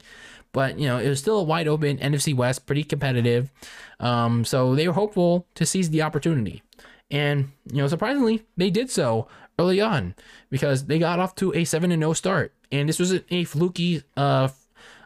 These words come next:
undefeated streak like other teams had, um, to start the season. The,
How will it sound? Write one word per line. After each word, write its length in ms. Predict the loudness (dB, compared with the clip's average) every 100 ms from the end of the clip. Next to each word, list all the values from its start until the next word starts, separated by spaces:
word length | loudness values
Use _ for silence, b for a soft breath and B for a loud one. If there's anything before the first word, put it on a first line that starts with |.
| -4
undefeated 460 | -2 0 0 0
streak 340 | -2 -2 -2 -2
like 160 | -2
other 160 | 0 -2
teams 300 | 0 0 0
had, 320 | 0 -2 -4 B B B -4
um, 380 | 0 2 2 0
to 120 | -4
start 240 | -2 -2
the 60 | -2
season. 420 | 0 0 0 -2 _ _ -20 _ _ _ -18
The, 280 | -10 -8 -8